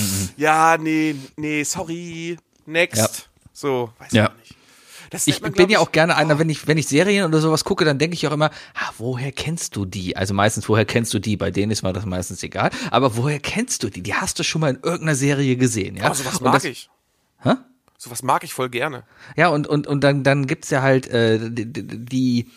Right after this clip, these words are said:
Speaker 1: ich glaub, das war die Freundin von Barney. Barney hat ja mal eine Zeit lang eine, eine Freundin gehabt.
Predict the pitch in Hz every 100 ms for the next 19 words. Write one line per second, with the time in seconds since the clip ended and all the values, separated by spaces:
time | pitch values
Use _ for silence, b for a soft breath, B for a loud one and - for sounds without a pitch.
0 | B - - 180 - 330 - 139 185 185
1 | - - - 131 175 220 226 202 196 190
2 | - - 170 160 143 _ _ - 139 160
3 | 175 156 90 92 117 170 170 185 175 160
4 | 139 - 165 170 151 151 139 139 139 135
5 | 131 131 113 151 156 127 98 95 -